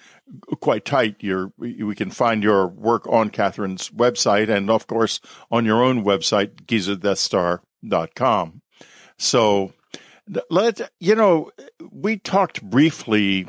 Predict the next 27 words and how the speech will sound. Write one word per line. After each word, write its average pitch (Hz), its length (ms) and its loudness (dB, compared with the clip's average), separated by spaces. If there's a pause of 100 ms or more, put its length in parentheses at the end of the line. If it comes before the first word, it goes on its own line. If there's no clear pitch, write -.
(160)
about 104 480 0
last 151 540 0
year, 104 520 2 (480)
uh, 104 240 0
in, 107 300 -2
uh, 123 140 2
right 135 280 0
at 170 120 -4
the 143 120 0
end 123 160 2
of 107 80 -4
the 110 100 -2
year 104 360 4
of, - 300 -10
of 104 160 -6
twenty 127 240 0
sixteen, 120 480 0
actually, 98 640 0 (340)
you 131 140 2
came 196 260 0
on 190 160 2
the 156 220 0
air, 104 500 0 (220)
and 117 480 0
at 120 260 0
that 180 300 0
point 120 480 -2